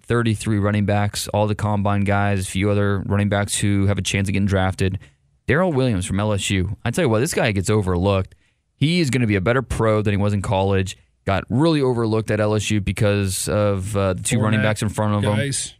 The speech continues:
Speaker 1: Well, and he was coming out of high school. He was the number two running back in, uh, the state of Louisiana, highly recruited.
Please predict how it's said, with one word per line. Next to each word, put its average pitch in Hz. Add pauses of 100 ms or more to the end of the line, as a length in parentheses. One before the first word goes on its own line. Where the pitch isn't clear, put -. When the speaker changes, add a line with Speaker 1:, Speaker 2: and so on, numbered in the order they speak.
(100)
Speaker 1:
Well, 190
and 170
he 185
was 190
coming 196
out 147
of 117
high 196
school. 120 (140)
He 202
was 254
the 190
number 160
two 131 (200)
running 120
back 98 (220)
in, 101 (480)
uh, 98
the 98
state 113
of 107
Louisiana, 98 (120)
highly 151
recruited. 113